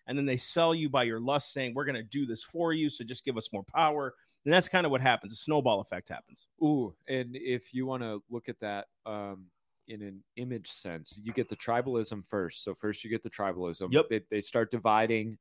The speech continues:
Speaker 2: and, and
Speaker 1: Y'all
Speaker 2: you
Speaker 1: can't
Speaker 2: build
Speaker 1: tell
Speaker 2: your
Speaker 1: me. <clears throat>
Speaker 2: teams.
Speaker 1: Go
Speaker 2: Go
Speaker 1: ahead.
Speaker 2: ahead.
Speaker 1: No,
Speaker 2: Go
Speaker 1: no,
Speaker 2: ahead.
Speaker 1: go ahead.
Speaker 2: Uh, so you, you build your teams, right? And then the next step is, "Okay, well, we want more people on our teams,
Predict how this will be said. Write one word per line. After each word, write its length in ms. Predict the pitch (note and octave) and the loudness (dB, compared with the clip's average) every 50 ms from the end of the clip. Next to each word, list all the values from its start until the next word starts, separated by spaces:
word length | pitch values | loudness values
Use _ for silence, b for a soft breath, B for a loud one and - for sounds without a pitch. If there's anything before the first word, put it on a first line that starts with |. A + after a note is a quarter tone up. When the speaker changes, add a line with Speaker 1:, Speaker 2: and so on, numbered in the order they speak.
| _ - | _ -6
Speaker 2:
and, 240 | A2 A2 G#2+ G#2+ - | -6 -6 -6 -6 -2
and 80 | A#2 A#2 | 6 8
Speaker 1:
Y'all 160 | - - - | 8 8 8
Speaker 2:
you 60 | - | 8
Speaker 1:
can't 160 | E4+ F4 E4 - | 8 8 10 10
Speaker 2:
build 100 | A#2+ A#2+ | 10 10
Speaker 1:
tell 100 | A3 A3+ | 12 12
Speaker 2:
your 60 | A3+ G#3+ | 12 10
Speaker 1:
me. 80 | - | 8
<clears throat> 0 | |
Speaker 2:
teams. 720 | G2 C3+ A#2+ G#2 F#2+ C3+ F#3+ A#3 - - G#3 E3 C3 G2+ G2 _ - | 6 4 0 4 10 12 12 12 12 10 4 4 2 0 -6 _ -4
Speaker 1:
Go 60 | A2 | 4
Speaker 2:
Go 100 | A2 B2+ B2+ | 6 6 6
Speaker 1:
ahead. 0 | |
Speaker 2:
ahead. 140 | B2+ G#2 - _ B2 | 6 2 -2 _ 2
Speaker 1:
No, 60 | C3+ | 2
Speaker 2:
Go 40 | A#2+ | 4
Speaker 1:
no, 20 | A#2+ | 4
Speaker 2:
ahead. 140 | A#2 G2 | 4 0
Speaker 1:
go 60 | A2+ A2+ | -4 -6
ahead. 120 | A2 G2+ _ _ _ _ _ _ - | -10 -10 _ _ _ _ _ _ 2
Speaker 2:
Uh, 220 | A#2 A2+ A2 G#2+ G#2 | 4 6 6 4 2
so 180 | - - - B2 | 0 -2 2 2
you, 240 | A#2 A#2+ A#2+ A#2+ B2+ - | 4 4 4 2 0 -2
you 120 | C3+ C3 | -4 -4
build 280 | A#2+ - C3+ C3 C#3 C3 C3+ | 0 2 2 2 4 2 0
your 80 | C#3 | -2
teams, 600 | B2 - - E3+ D#3+ C3+ A2+ G2+ G2 G2+ - - _ _ _ _ _ _ _ - | -2 -2 -4 -2 -2 -2 -2 -4 -8 -10 -14 -16 _ _ _ _ _ _ _ 2
right? 260 | A2 A2+ A#2+ A#2+ - _ _ _ - | 4 4 4 4 0 _ _ _ 0
And 260 | D3 C#3 C3+ C3+ C3+ | 2 2 2 2 2
then 340 | D3 D#3 F3+ F#3 D#3+ C#3 C3+ | 2 4 4 4 2 2 2
the 120 | C3 B2+ B2+ | 0 0 2
next 240 | B2+ C#3+ F3 - - | 2 0 -2 -2 -4
step 300 | - C#3+ B2 A#2 - A#2+ | 0 0 0 0 2 2
is, 260 | A#2 A#2 A#2 A#2 - - - | 4 4 4 2 0 -2 -4
"Okay, 220 | D3 - D#3+ C3 | 0 0 2 2
well, 200 | B2+ B2+ B2+ B2+ | 2 2 2 2
we 120 | C3 D3 | 2 2
want 260 | D#3 D#3 D#3+ D3+ - - | 2 2 0 -2 -2 -2
more 160 | C3+ C#3 C3 | -4 -4 -4
people 220 | - C#3 A#2+ B2 A#2 | -4 -6 -6 -4 -6
on 140 | A2+ A2+ | -4 -4
our 80 | G#2+ G2+ | -6 -8
teams, 480 | - - A3 G3+ C#3 A2 G#2 - - | -6 -4 -2 -2 -2 -2 -4 -8 -16